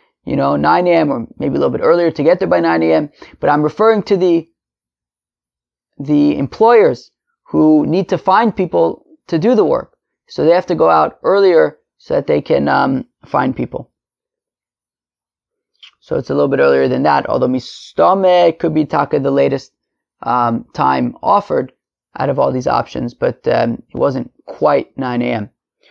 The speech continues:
Amr Rav Safra, Tzlosa da Avram, Mishi-, Michi Mishachri Kosle, says Rav Safra, that the prayer of Avram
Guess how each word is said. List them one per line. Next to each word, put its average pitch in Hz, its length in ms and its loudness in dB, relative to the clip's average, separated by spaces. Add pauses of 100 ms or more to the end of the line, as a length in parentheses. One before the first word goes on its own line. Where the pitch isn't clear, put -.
(320)
Amr 240 220 4
Rav 220 80 4
Safra, 208 460 0
Tzlosa 175 400 0
da 147 200 4
Avram, 196 560 4
Mishi-, - 320 -8
Michi 143 260 -2
Mishachri 196 560 0
Kosle, 208 480 2
says 160 200 0
Rav 151 100 2
Safra, 202 680 2 (600)
that 147 220 2
the 151 320 4
prayer 214 600 4
of 147 240 2
Avram 165 680 2